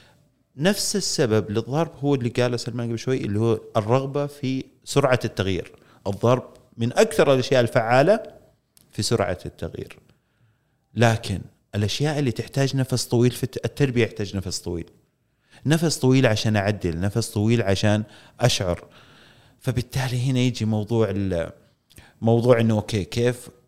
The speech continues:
الناس اللي تعرضوا إلى الضرب في طفولتهم، هل هم أكثر عرضة للإصابة إلى الاكتئاب أو شيء؟ أعتقد إنها صارت دراسات عليها وكان في لينك أو في وص-، وصل، لكن عندنا في مجتمعنا ما أعتقد إنه ف-،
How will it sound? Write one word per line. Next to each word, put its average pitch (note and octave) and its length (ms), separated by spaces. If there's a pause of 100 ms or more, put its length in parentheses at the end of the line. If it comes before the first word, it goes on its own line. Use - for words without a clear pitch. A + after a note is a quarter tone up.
(180)
الناس G#2+ 680
اللي F#2 160
تعرضوا A2 640
إلى F#2 120
الضرب G#2 220
في A2 140
طفولتهم، G#2 640
هل A2+ 180
هم A2+ 200
أكثر G#2+ 460
عرضة G#2 480 (180)
للإصابة G2 560
إلى G2+ 120
الاكتئاب G2+ 540
أو G#2 100
شيء؟ C#3 280
أعتقد G2 360
إنها F#2+ 360 (340)
صارت A#2+ 400
دراسات F#2+ 420
عليها F#2+ 200
وكان F#2 300
في G#2 320
لينك G#2 360
أو F2+ 120
في F#2 280 (460)
وص-، - 320
وصل، A2+ 420
لكن G#2 260
عندنا G#2+ 300
في G2 100
مجتمعنا G#2 420
ما G#2 120
أعتقد G2 360
إنه F#2+ 220
ف-، - 120